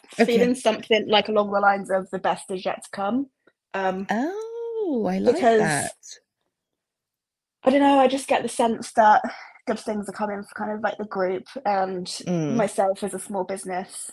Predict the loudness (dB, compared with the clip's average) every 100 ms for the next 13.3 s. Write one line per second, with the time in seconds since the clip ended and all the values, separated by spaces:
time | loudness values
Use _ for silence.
0 | -8 -6 -4 -2 0 0 0 -4 -4 -2
1 | -2 -2 -6 -2 0 0 -2 -4 _ _
2 | -12 0 4 4 4 0 -2 -4 0 2
3 | 2 0 -2 -4 -2 -4 -6 -10 -4 0
4 | 0 0 -4 -6 -6 -4 -4 -6 -10 -6
5 | -4 -4 -4 -4 -4 -6 _ _ _ -16
6 | -2 2 4 2 0 -4 -2 -4 -4 -8
7 | -8 -12 -10 -10 -10 -12 -12 -10 -10 -12
8 | -18 -20 _ _ -8 -8 -8 -12 -16 _
9 | -8 -4 -4 -8 _ -4 -2 -2 -4 -4
10 | -4 -4 2 4 4 2 4 6 6 6
11 | 4 4 4 4 2 2 4 2 0 -2
12 | 2 2 2 _ _ -10 -6 -2 -2 0
13 | 2 2